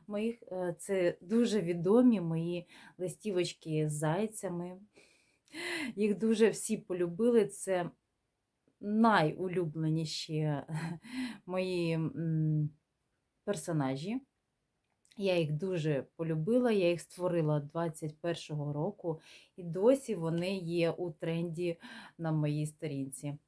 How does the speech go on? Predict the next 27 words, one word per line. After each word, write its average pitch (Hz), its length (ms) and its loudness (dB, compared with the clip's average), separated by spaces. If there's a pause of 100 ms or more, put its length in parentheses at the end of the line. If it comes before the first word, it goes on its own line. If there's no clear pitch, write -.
(460)
Це 208 420 2
мої 220 380 0
улюблені 226 960 0
дигусята, 180 1080 0 (380)
е, 160 220 -4 (540)
Льолик 165 440 2
та 202 100 0
Болик. 170 480 2
Ви 196 220 4
їх 180 260 -2
теж 160 320 0
знаєте, 220 520 0
про 180 280 -4
них 175 280 -6
є 175 120 -2
відео 175 340 0
у 170 200 6
моєму 170 360 0
профілі. 170 560 -4 (200)
Навіть 185 380 -4
хайлайтс 175 720 4
я 160 80 0
зберегла, 156 640 -2 (340)
розповідь, 160 520 -4
як 180 240 -2
вони 151 420 -2
з'явилися. 139 600 -8